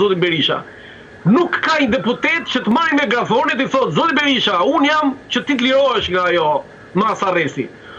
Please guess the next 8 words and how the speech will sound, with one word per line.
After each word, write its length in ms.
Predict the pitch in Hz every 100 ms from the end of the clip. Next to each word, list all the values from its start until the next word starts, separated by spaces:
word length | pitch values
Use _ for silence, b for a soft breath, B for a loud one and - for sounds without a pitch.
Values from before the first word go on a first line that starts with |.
| B
Por 220 | - 285 339
unë 220 | 403 392 320
nuk 180 | 320 339
jam 160 | 349
dakord 360 | 339 339 320 247
me 120 | 254 -
ty 140 | 240 302 - - - - - - -
që 160 | -